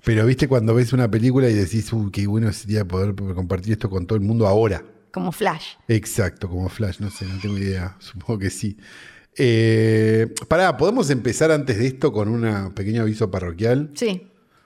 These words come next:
Speaker 1: Se corrió el estreno de, de Bo is Afraid,
Speaker 2: Sí.
Speaker 1: ¿no? Bo tiene miedo,
Speaker 2: Sí.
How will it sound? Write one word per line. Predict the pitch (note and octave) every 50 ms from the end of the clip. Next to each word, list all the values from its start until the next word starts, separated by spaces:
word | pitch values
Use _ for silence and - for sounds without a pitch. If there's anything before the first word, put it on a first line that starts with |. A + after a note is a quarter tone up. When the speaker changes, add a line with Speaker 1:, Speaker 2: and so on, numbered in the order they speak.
| _ _ _ _ _ _ _ _
Speaker 1:
Se | - - - B2 G#2+
corrió | - C#3 C#3 D3+ F3+
el | G3+ G3
estreno | F#3 - - - E3+ F3 F3+ F3+ F#3+ F#3+ F#3+ F3+ D#3+
de, | C3+ A#2+ A#2 A2+ A2+ A2+ A2 A2 A2 A2 G#2+ G#2 G#2 G#2 G2
de | G2 G2+ G2 - - F#2+ F#2+ G#2 G#2
Bo | G2+ A#2 C3+ D3 D3+ C#3+
is | B2 G2+ -
Afraid, | G#2+ - - - C#3 B2 A2 G2+ F#2+ E2+ E2+
Speaker 2:
Sí. | F2 G3 E3+ E3 D#3+
Speaker 1:
¿no? | G#2 A2 C3 D#3+ F3+ D#3
Bo | A2+ A2 A#2 A2+
tiene | - A2 A2 G#2 G#2+
miedo, | G#2 A2 A#2+ A#2+ A2+ A2 G#2+ A2 B2+
Speaker 2:
Sí. | E3+ G#3 F#3+ F3 F#3+